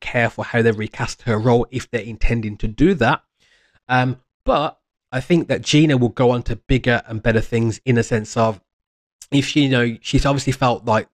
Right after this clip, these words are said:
she's being controlled and maybe even bullied at Lucasfilm under the stewardship of, of Kathleen Kennedy. So really, it's good for her to not be in that situation anymore. And so she can be free to e-, express herself and go on to new roles. And I know she's gonna,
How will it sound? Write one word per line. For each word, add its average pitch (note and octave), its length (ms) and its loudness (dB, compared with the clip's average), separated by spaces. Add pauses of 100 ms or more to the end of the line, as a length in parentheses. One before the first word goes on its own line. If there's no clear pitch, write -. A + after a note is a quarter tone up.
she's A#2 240 -4
being A2+ 300 -2
controlled A2 680 0
and G#2+ 100 -2
maybe A#2 220 2
even G#2 260 -2
bullied A2+ 320 -2
at - 200 -14
Lucasfilm G#2+ 680 -4 (600)
under A2 520 2 (720)
the G2+ 160 2
stewardship - 560 -2
of, G2+ 160 -6 (180)
of - 160 -20
Kathleen A2 400 -8
Kennedy. A2 340 0
So A#2 240 0
really, B2+ 500 2
it's A#2 100 -12
good - 180 -6
for - 140 -6
her A#2 120 0
to - 120 -8
not A2+ 260 -2
be A2+ 120 2
in A2+ 80 -4
that - 120 -14
situation - 560 -4
anymore. C3+ 520 4 (380)
And A2 100 -8
so A#2+ 140 0
she - 160 -4
can - 160 -2
be A#2 100 0
free B2 260 0
to A2+ 200 0
e-, - 40 -10 (140)
express - 440 -4
herself A2 460 0
and A2 140 -8
go A2 140 -2
on A2 120 -2
to - 120 -14
new A2 240 -4
roles. G#2 320 -2
And G#2+ 80 -6
I B2+ 120 2
know C#3 60 4
she's A#2+ 220 -2
gonna, A2+ 260 -2